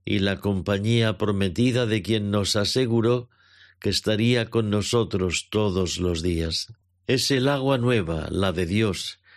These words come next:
esa de la que tiene más sed nuestra vida, nuestra convivencia, nuestras alegrías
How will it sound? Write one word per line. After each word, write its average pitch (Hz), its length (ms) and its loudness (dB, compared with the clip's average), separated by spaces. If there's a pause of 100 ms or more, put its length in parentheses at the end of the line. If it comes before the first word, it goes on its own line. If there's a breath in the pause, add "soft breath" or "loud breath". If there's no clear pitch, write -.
(200 loud breath)
esa 135 340 0
de 131 120 2
la 120 180 0
que 110 120 0
tiene 110 320 0
más 117 300 0
sed 113 340 0
nuestra 98 460 0
vida, 107 500 0 (320 soft breath)
nuestra 101 540 -2
convivencia, 101 1000 0 (440 loud breath)
nuestras 120 640 0
alegrías 98 840 0